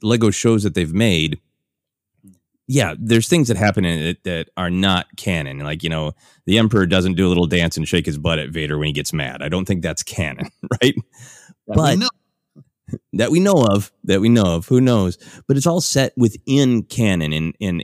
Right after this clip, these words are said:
Speaker 1: characters and events that you know, and everything tracks timeline. It's not just, it's not just like throw it out, all out the window. The way I like to look at the Lego canon is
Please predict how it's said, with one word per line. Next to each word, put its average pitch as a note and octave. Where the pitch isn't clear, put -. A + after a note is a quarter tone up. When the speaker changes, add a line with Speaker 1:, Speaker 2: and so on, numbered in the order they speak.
Speaker 1:
characters G#2
and F#2
events F2+
that F2+
you F2+
know, F2
and E2
everything F2
tracks F2
timeline. E2
It's D2
not A2
just, G#2+
it's F#2+
not A2
just F#2
like E2
throw G2
it F2+
out, F2+
all G2
out F2
the F2
window. E2
The F2+
way G2
I A#2
like A#2+
to G2+
look E2+
at E2+
the E2+
Lego E2+
canon D#2
is D2+